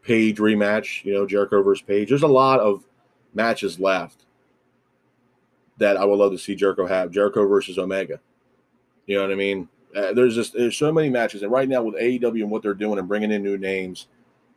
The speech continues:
I don't really want Jericho to be off the scene. Jericho versus Bryan Danielson, who supposedly might be showing up to A E W here really, really soon. I'm gonna pick Jericho to get the win here, but I think it's gonna be a back-and-forth match. It's gonna be a barn burner, but I'm gonna get Jericho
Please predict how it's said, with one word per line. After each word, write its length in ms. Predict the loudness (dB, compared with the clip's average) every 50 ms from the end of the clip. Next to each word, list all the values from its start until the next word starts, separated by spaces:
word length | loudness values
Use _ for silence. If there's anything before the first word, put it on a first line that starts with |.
| _ _ 2
I 60 | 4
don't 180 | 6 6 8
really 140 | 8 8 8
want 220 | 8 8 6 4 2
Jericho 260 | 2 2 2 0 -2
to 60 | -2
be 100 | 0 0
off 160 | 0 0 -2
the 80 | -4 -10
scene. 300 | -10 -8 -8 -8 -6 -4
Jericho 360 | -2 -2 -2 0 0 -2 -2
versus 340 | -2 -2 -4 -4 -6 -10 -8
Bryan 360 | -4 -2 0 0 0 0 -2
Danielson, 500 | -2 -2 -2 -2 -2 -4 -6 -8 -10 -8
who 140 | -8 -8 -8
supposedly 560 | -10 -10 -4 0 2 2 2 2 2 -2 -2
might 240 | 2 2 0 0 0
be 80 | -2
showing 340 | -6 -4 -2 -2 0 0 -2
up 120 | -4 -6 -4
to 60 | -4
A 20 | -4
E 120 | -4 -4
W 260 | -4 -6 -6 -6 -6 -4
here 240 | -2 -2 -4 -4 -8 _ _ _ _ _ _ _ _ 0
really, 240 | 2 4 4 6 6
really 200 | 6 4 4 2
soon. 360 | 0 0 2 2 2 2 -2 -6 _ _ _ _ _ _ _ _ _ _ 0
I'm 120 | 2 4
gonna 160 | 6 6 6
pick 140 | 6 4 4
Jericho 300 | 6 4 4 6 4 4
to 60 | 4
get 140 | 4 2 2
the 80 | 2 2
win 180 | 2 2 0
here, 220 | 0 -4 -6 -8 -6
but 100 | -4 0
I 40 | 2
think 160 | 2 4 2
it's 100 | 2 0
gonna 100 | -2 -4
be 300 | -2 -2 -2 -2 -2 -2
a 180 | -2 -2 -2 -2
back-and-forth 600 | 0 0 0 0 -2 -6 -4 -2 -2 -2 -2 -2
match. 240 | -2 -2 -2 -4
It's 80 | -6 -8
gonna 80 | -4 -2
be 80 | -2
a 60 | 0
barn 280 | 0 0 0 0 0 0
burner, 280 | 0 0 2 2 0 0
but 140 | 0 -2
I'm 200 | 0 0 0 2
gonna 100 | 2 0
get 160 | 0 -2 -2 -2
Jericho 580 | 0 0 0 0 2 2 4 4 4 4 2